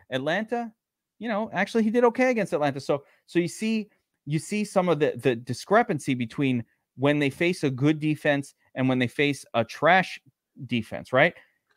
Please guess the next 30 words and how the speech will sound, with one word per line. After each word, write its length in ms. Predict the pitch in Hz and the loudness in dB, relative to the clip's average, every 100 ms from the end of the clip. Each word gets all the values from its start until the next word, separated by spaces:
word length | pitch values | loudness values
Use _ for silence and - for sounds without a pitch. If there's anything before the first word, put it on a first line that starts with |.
| - | -8
This 320 | 120 190 214 | 4 4 4
is 200 | - 151 - | -2 -4 -2
a 100 | 123 | -4
trash 760 | - - 110 113 113 110 - - _ - 104 | -4 -6 0 2 2 0 -6 -12 _ -16 -4
defense. 500 | 120 139 - 113 92 | 0 2 2 0 2
So 160 | 120 | 2
what 420 | 110 113 143 175 - | 4 6 6 6 4
if, 560 | 139 165 170 - - - _ _ _ _ - | 6 8 8 6 -6 -18 _ _ _ _ 0
um, 340 | 120 117 117 117 | 6 6 6 2
Marvin 440 | 139 135 170 151 | 6 8 8 6
Jones 300 | 143 139 135 | 6 6 4
Junior 280 | - 160 170 | 0 0 -2
can 140 | - 123 | -2 -4
have 320 | 117 139 139 | 0 0 2
a 60 | |
good 280 | 117 120 117 | 2 2 2
game 360 | 117 147 127 90 _ _ - | 0 -2 -4 -8 _ _ -4
with, 260 | 127 127 - | -4 -2 -2
uh, 240 | 117 110 | 0 0
Trevor 340 | - 151 123 | 0 0 2
Lawrence, 320 | 120 156 123 - _ _ 139 | 0 0 0 -6 _ _ -4
A 100 | 139 | -2
K 260 | 156 135 | 0 0
A 220 | 156 139 - _ | 2 0 -4 _
the 100 | - | 0
love 240 | 120 160 160 | 4 4 4
child 400 | 165 123 113 110 - | 2 4 4 0 0
of, 420 | 113 110 107 _ _ _ - | 2 2 0 _ _ _ -2
uh, 160 | 113 | -2
Furio 880 | - - 139 151 139 120 110 107 | -2 -2 2 4 4 6 4 4